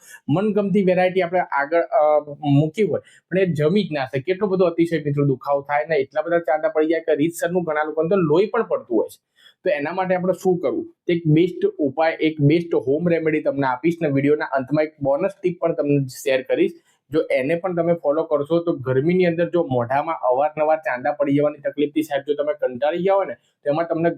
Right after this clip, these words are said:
ઘણા અંશે રાહત જોવા મળશે. હવે એ ઉપાયમાં કઈ કઈ વસ્તુ જોઈશે એ હવે one by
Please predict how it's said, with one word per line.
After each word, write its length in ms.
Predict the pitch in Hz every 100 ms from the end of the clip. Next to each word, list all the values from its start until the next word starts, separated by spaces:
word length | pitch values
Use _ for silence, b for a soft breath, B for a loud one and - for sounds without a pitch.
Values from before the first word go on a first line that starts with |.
| 127
ઘણા 220 | 135 160
અંશે 240 | 147 151 143
રાહત 220 | 139 143
જોવા 180 | 151 151
મળશે. 200 | 147 - 165
હવે 140 | 147 165 - 151
એ 20 | 175 -
ઉપાયમાં 460 | 139 160 170 175 170
કઈ 100 | 156
કઈ 180 | 160 160 135
વસ્તુ 320 | 131 160 151
જોઈશે 320 | 147 175 170 151 -
એ 80 | 147
હવે 240 | 139 147 127
one 120 | 120
by 100 | 120